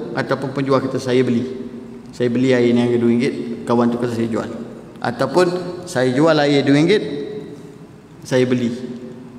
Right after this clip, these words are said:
Ha, mana yang jalan dulu? Dua-dua pun boleh lah. Kan? Dua-dua pun boleh. Jadi yang pertama tu offer. Sebab hakikatnya dia bila sebut jual beli,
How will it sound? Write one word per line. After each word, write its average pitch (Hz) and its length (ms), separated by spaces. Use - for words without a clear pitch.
Ha, 120 320
mana 135 160
yang 135 160
jalan 123 160
dulu? - 160
Dua-dua 123 400
pun 120 160
boleh 117 240
lah. 98 240
Kan? - 220
Dua-dua 131 400
pun 156 160
boleh. 113 480
Jadi 123 240
yang 127 80
pertama 131 480
tu 170 160
offer. 127 640
Sebab 131 320
hakikatnya 139 880
dia 175 480
bila 147 240
sebut 170 320
jual 147 160
beli, 123 320